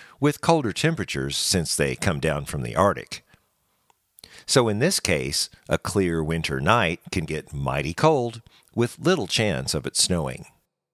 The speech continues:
However, high pressure providing very cold temperatures can be penetrated by a strong low pressure system and shove moisture into the cold environment,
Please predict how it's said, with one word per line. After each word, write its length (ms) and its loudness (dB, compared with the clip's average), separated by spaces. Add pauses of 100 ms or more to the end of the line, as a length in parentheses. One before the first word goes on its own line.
(880)
However, 640 0 (200)
high 180 4
pressure 380 0
providing 500 0
very 280 -2
cold 260 -6
temperatures 560 -2
can 400 0
be 160 -4
penetrated 720 -2
by 140 2
a 100 -2
strong 420 -2
low 180 -2
pressure 400 0
system 480 -4 (300)
and 260 -4
shove 320 2
moisture 680 0
into 420 2
the 100 -6
cold 280 0
environment, 720 2